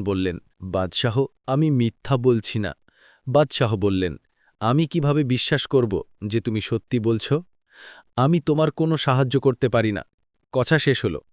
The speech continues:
"এখন তুমি এখান থেকে যেতে পারো।" বাদশাহর কথা শুনে প্রধান খুব হতাশ হয়ে সেখান থেকে চলে গেলেন। যখন তিনি তার গ্রামে ফিরে যাচ্ছিলেন, তখন মাঝপথে তিনি একটি গাছের নিচে বসে পড়লেন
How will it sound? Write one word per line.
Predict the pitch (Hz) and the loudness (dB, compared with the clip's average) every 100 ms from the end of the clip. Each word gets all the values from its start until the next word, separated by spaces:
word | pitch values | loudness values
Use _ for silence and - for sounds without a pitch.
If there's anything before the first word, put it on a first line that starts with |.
| _ _ _ - | _ _ _ 0
"এখন | 127 - 156 | 0 2 -2
তুমি | 135 143 139 | 0 0 0
এখান | 131 139 135 | 0 -2 0
থেকে | 131 139 | 0 2
যেতে | 131 127 | 2 2
পারো।" | 120 104 - _ _ _ _ - | 0 0 -2 _ _ _ _ -12
বাদশাহর | 101 110 123 - - 160 196 | -2 2 2 0 0 0 -2
কথা | - 123 151 | 0 0 0
শুনে | 147 151 156 | -4 0 -2
প্রধান | - 123 120 131 82 90 - | 0 -2 0 -2 -2 -10 -4
খুব | 143 120 | -4 -4
হতাশ | - 110 135 139 | -4 -2 0 -2
হয়ে | - 143 | -2 -2
সেখান | 113 - 104 | -2 -4 -4
থেকে | 98 110 151 | -4 -4 -2
চলে | 147 104 | 0 0
গেলেন। | 90 82 71 - _ - 113 | 0 -2 -4 -8 _ -12 0
যখন | 123 151 - 220 | 4 4 2 -2
তিনি | 202 196 | 0 0
তার | 202 180 | 0 0
গ্রামে | 127 127 160 | 2 2 2
ফিরে | - 123 147 | -2 0 2
যাচ্ছিলেন, | 127 - - 104 95 131 _ _ - | 2 0 -2 -2 -4 -8 _ _ 0
তখন | 135 165 139 | 0 2 2
মাঝপথে | 113 139 - 170 156 185 | 2 2 2 0 2 0
তিনি | 156 156 | 0 -2
একটি | 151 - 131 | -2 -4 -2
গাছের | 110 107 - 147 | 0 0 -2 0
নিচে | 123 147 | 0 0
বসে | 156 143 139 | 0 0 0
পড়লেন | - 98 87 | 0 -2 -2